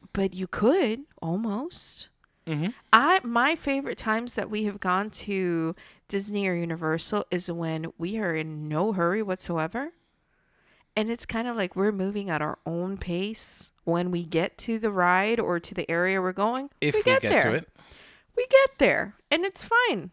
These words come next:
Speaker 1: You know, that's the best. 'Cause it's super relaxing. And so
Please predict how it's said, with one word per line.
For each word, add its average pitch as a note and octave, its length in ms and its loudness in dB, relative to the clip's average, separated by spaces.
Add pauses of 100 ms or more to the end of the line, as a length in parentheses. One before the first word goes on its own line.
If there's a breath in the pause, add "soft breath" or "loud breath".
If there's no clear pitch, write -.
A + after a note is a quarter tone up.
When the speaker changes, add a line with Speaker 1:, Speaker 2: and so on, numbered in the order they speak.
(260)
Speaker 1:
You A#3 140 -2
know, A#3 300 2 (140)
that's - 320 2
the F#4+ 120 2
best. - 680 0 (540 soft breath)
'Cause A3 160 -2
it's G3+ 140 0
super C#4 340 4
relaxing. C4 1120 2
And D#3 680 -6 (1300 loud breath)
so D#4 320 2